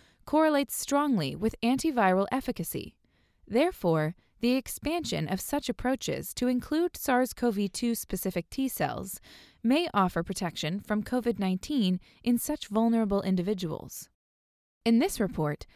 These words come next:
Keller and colleagues describe the isolation and expansion of sars cov two specific T cells from forty-six convalescent donors, most of whom had mild disease.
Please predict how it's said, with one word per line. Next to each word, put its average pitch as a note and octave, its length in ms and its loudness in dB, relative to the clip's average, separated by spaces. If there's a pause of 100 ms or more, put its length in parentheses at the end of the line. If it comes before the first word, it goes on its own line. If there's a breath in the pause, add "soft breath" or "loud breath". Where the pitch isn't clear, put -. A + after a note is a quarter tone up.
(200 soft breath)
Keller E4+ 400 2
and G#3+ 160 0
colleagues F3 560 -2
describe B3+ 500 -2
the - 220 -4
isolation G3 680 0
and G3+ 140 0
expansion G#3 680 -4
of G3 180 -4
sars B3 340 2
cov B3 260 -2 (140)
two A3 200 -2
specific - 540 -6
T C4 160 -2
cells D3 480 -2 (320 loud breath)
from A#3 160 2
forty-six D#4+ 760 2
convalescent A3+ 640 2
donors, - 540 0 (400 soft breath)
most C#4 320 4
of F#3+ 80 2
whom D#3+ 240 0
had F#3 240 -2
mild G#3+ 420 2
disease. F#3 720 -4